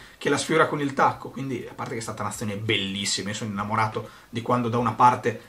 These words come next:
vai al cross e dall'altra vai a concludere con i due esterni. Quindi assolutamente positiva anche la prova di Kulusevski e sono contento che il ragazzo possa aver trovato una serata da protagonista, almeno per il gol dell'uno a zero. Poi andiamo, adesso tenetevi forte perché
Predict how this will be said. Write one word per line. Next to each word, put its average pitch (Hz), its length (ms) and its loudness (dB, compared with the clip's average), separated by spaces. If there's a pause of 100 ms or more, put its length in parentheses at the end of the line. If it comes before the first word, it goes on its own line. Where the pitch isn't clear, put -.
vai 113 180 0
al 113 60 0
cross 131 240 0
e 127 60 -2
dall'altra 120 340 0
vai 110 140 2
a 113 40 -2
concludere 113 380 -4
con 110 120 -6
i - 20 -6
due 98 140 -4
esterni. - 520 -10 (800)
Quindi 101 260 -8
assolutamente 117 520 -4
positiva 120 400 -2
anche 117 120 -4
la 117 100 -2
prova 123 200 0
di 120 80 -4
Kulusevski 185 680 2 (160)
e - 80 -6
sono 156 260 4
contento 131 880 4 (180)
che 131 120 -4
il 120 80 0
ragazzo 120 360 -2
possa - 240 -2
aver 131 200 0
trovato 131 760 -2
una 143 200 0
serata 143 380 2
da 131 120 4
protagonista, 120 1000 -2
almeno 117 320 -4
per 113 140 -8
il 110 80 -4
gol 110 200 -4
dell'uno 107 300 -6
a 101 40 -6
zero. - 360 -10 (380)
Poi 208 200 8
andiamo, 190 600 8
adesso 156 600 2 (100)
tenetevi 165 340 2
forte 160 280 4
perché 156 460 0